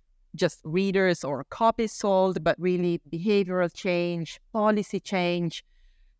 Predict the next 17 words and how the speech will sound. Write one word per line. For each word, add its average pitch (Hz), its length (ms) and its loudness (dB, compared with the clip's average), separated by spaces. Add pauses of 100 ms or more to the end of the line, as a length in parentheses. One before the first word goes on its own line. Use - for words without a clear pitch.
This 185 160 0
sounds, 170 540 -2 (180)
like, 151 320 -4 (400)
very 170 600 0 (300)
complex 196 680 -2 (100)
for 180 480 -2 (220)
journalists, 220 600 0
but 170 220 0
also 180 360 -4
very, 165 260 -2
very 156 440 -4
exciting. 165 580 -4 (280)
Thank 240 260 0
you 226 120 -2
so 214 260 -2
much 185 420 -2
for 151 360 -4